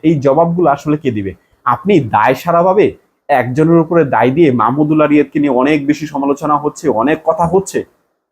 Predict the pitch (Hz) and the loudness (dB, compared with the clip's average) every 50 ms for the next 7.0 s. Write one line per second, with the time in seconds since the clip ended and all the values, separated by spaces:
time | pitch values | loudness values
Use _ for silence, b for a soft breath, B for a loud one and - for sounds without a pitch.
0 | _ _ _ _ _ _ _ _ _ _ _ - - - 190 190 190 170 156 156 | _ _ _ _ _ _ _ _ _ _ _ -6 0 0 2 2 2 0 -2 0
1 | 156 196 196 - - 208 - - 143 120 120 123 139 160 170 165 156 165 156 160 | 0 -2 -4 -4 -6 -8 -4 -2 0 0 2 2 4 4 4 4 2 0 0 0
2 | 180 160 - - 98 - - _ _ _ _ _ 190 202 - 262 269 254 254 190 | 0 0 0 0 0 -2 -6 _ _ _ _ _ -2 0 2 4 4 4 4 4
3 | 214 165 143 131 117 110 113 110 110 110 - 110 110 - - 131 131 131 143 123 | 2 2 2 2 2 2 2 2 0 0 -2 -8 -12 -8 -4 -4 -2 -2 -2 -2
4 | 123 123 107 104 123 147 156 180 190 180 196 190 202 175 139 123 123 127 143 147 | -2 0 0 2 2 2 2 2 2 2 0 0 0 0 0 -2 -2 -2 -2 -2
5 | 156 165 175 170 170 180 180 175 - 160 147 - 160 156 165 165 165 170 170 185 | -2 0 0 2 2 0 0 -2 -4 -8 -6 -6 -4 -2 0 0 0 0 0 -2
6 | 180 170 170 170 170 175 160 135 117 104 120 113 127 139 143 160 196 175 127 - | -2 0 0 0 0 0 0 0 0 0 0 0 2 0 0 0 0 0 0 0